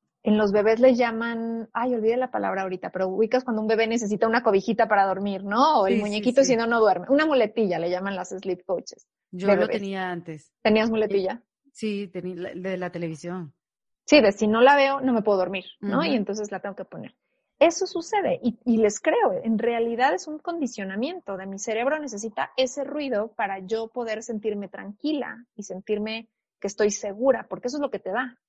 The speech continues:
Speaker 1: Estoy en mi casa, está la tele prendida.
Speaker 2: Ujú.
Speaker 1: Pero es una mala muletilla, porque emite mucha luz,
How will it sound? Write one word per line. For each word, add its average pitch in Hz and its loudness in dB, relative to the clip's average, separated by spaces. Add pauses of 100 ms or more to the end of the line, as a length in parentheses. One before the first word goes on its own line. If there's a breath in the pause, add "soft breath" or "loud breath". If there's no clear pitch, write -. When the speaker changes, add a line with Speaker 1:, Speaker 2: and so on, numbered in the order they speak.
(120)
Speaker 1:
Estoy 175 -8
en 175 -8
mi 190 -12
casa, - -4
está - -12
la 190 -4
tele - -8
prendida. - -16 (440)
Speaker 2:
Ujú. 175 -12 (320)
Speaker 1:
Pero 247 8
es 254 -6
una 359 -8
mala 285 -6
muletilla, - -8
porque - -14
emite 190 -8
mucha 226 -6
luz, 294 -6